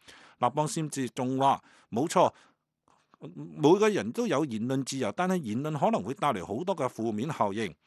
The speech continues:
勒邦詹士嘅評論響中國網上邊得到大量嘅讚揚，但係響美國，美國嘅參議員喬希霍利，佢曾經到過香港係視察，而佢響推文上邊就表示，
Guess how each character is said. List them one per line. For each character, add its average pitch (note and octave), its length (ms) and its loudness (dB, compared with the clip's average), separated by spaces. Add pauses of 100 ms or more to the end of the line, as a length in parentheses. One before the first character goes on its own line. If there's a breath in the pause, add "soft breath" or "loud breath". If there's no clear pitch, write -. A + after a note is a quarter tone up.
(300 soft breath)
勒 C3 120 -2
邦 D3 180 -2
詹 D3 180 -2
士 B2+ 160 -4
嘅 C3 120 -2
評 F#2 200 -8
論 A#2 160 -4
響 B2+ 200 -4
中 G3 120 -4
國 E3+ 160 -2
網 B2 160 -2
上 C#3 160 -4
邊 C3 140 -8
得 F#3+ 120 -4
到 D#3+ 220 -4
大 B2+ 200 0
量 A#2+ 260 -2
嘅 C3+ 220 2
讚 C3 260 2
揚， B2 220 2 (480 loud breath)
但 C3+ 120 2
係 C#3+ 220 0 (220 soft breath)
響 G3+ 240 0
美 B2 180 -2
國， A#2+ 180 2 (380 soft breath)
美 G3+ 60 4
國 A3+ 120 2
嘅 A3+ 100 4
參 B3 180 2
議 F3 180 2
員 A2 260 0 (140)
喬 B2 260 -2
希 A3 140 0
霍 D#3 320 0
利， A#2+ 240 0 (220 soft breath)
佢 E3+ 100 0
曾 A2+ 160 -2
經 A2 160 0
到 E3 160 2
過 D3 160 2 (140)
香 G3 240 2
港 B2 280 0
係 B2+ 380 -2
視 A2+ 260 -4
察， A#2+ 240 4 (200 loud breath)
而 B2 80 -4 (320)
佢 E3 260 4
響 F#3+ 300 2
推 A#3 160 2
文 A2+ 160 0
上 C3+ 260 0
邊 C3 180 -2
就 B2+ 140 -2
表 A#2+ 240 -2
示， A#2+ 260 0